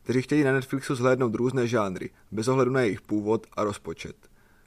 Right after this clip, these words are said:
Třetí skupinu tvořili lidé, kteří chtěli sledovat hodně filmů za pouhých osmnáct dolarů měsíčně. Tolik totiž už v roce dva tisíce pět stálo předplatné. Všechny tyto tři skupiny chtěl Netflix a potažmo Hastings vždy naplno uspokojit.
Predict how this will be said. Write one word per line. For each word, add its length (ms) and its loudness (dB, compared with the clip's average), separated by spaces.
Třetí 320 -2
skupinu 340 0
tvořili 360 6
lidé, 440 -2
kteří 260 -2
chtěli 260 2
sledovat 300 4
hodně 280 2
filmů 560 -4
za 80 -6
pouhých 300 4
osmnáct 340 2
dolarů 300 4
měsíčně. 600 -10
Tolik 240 2
totiž 260 0
už 180 -6
v 40 -4
roce 200 0
dva 120 2
tisíce 360 -4
pět 200 -4
stálo 260 2
předplatné. 640 -10
Všechny 300 -6
tyto 180 4
tři 180 -2
skupiny 380 0
chtěl 200 2
Netflix 440 0
a 40 -4
potažmo 420 -2
Hastings 420 -2
vždy 240 -2
naplno 320 0
uspokojit. 680 -10